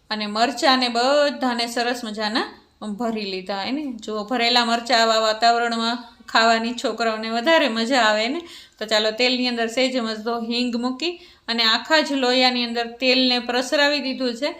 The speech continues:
અને બધા જ મરચાંને એકદમ સરસ રીતે અંદર ગોઠવીને ઉપર થાળી મૂકી દીધી છે. ચાલો, સરસ મજાના જુઓ, થોડી વાર, થોડી વારે આપણે ફેરવતા જશું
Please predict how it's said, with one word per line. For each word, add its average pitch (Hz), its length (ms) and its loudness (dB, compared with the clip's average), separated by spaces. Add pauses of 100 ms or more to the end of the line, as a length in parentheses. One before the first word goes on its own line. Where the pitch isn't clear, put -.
(300)
અને 220 220 -6
બધા 240 640 2
જ 254 140 -2
મરચાંને 214 680 -4
એકદમ 233 380 -4
સરસ 226 360 -2
રીતે 202 220 -10
અંદર 202 200 -8
ગોઠવીને 294 580 -2
ઉપર 202 240 -6
થાળી 247 480 0 (400)
મૂકી 220 260 -8
દીધી 190 320 -10
છે. 202 200 -12
ચાલો, 202 280 -4
સરસ 247 320 -4
મજાના 220 380 -4
જુઓ, 208 340 -6
થોડી 254 560 -2
વાર, 254 220 6
થોડી 254 300 -2
વારે 220 260 2
આપણે 214 300 0 (180)
ફેરવતા 202 480 -2
જશું 196 460 -12